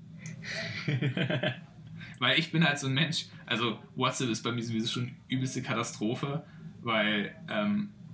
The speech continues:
Speaker 2: entweder ich wa-, antworte so gleich oder ich antworte halt so zwei Wochen später. Ähm,
Speaker 1: Ja, hab ich auch schon mitbekommen.
Speaker 2: <laughs> Sorry dafür.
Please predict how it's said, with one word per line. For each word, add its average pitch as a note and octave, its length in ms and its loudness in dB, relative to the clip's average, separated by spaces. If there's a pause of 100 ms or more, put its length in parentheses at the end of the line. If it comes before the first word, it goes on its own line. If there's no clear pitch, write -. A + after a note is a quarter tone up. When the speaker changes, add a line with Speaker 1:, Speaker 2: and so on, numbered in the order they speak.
(280)
Speaker 2:
entweder C3+ 260 2
ich - 140 0
wa-, - 200 0
antworte C3+ 340 2
so A#2+ 140 0
gleich A#2+ 540 2 (840)
oder B2 160 2
ich A#2+ 140 0
antworte B2 420 2
halt G#2 280 2 (1200)
so A#2+ 120 -2
zwei A2 300 2
Wochen G#2+ 180 0
später. - 540 0 (1500)
Ähm, B2 200 4
Speaker 1:
Ja, A2+ 460 2
hab C3+ 180 2
ich C#3+ 100 6
auch C3 80 4
schon A#2 120 0
mitbekommen. G3+ 440 8 (340)
Speaker 2:
<laughs> - 320 2
Sorry C3 380 4
dafür. C3 380 2